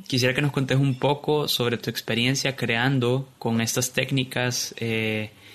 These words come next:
¿Y cuáles crees que son las principales ventajas y desventajas de seguir esa forma de crear?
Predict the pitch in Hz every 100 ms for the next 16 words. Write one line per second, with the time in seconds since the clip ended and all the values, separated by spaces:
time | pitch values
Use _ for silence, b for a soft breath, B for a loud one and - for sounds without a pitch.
0 | B - 127 131 131 143 139 135 139 139
1 | - 127 120 - 117 131 127 117 107 120
2 | 143 175 190 - 123 117 113 110 117 131
3 | 139 123 110 117 117 120 - 131 123 110
4 | 107 117 113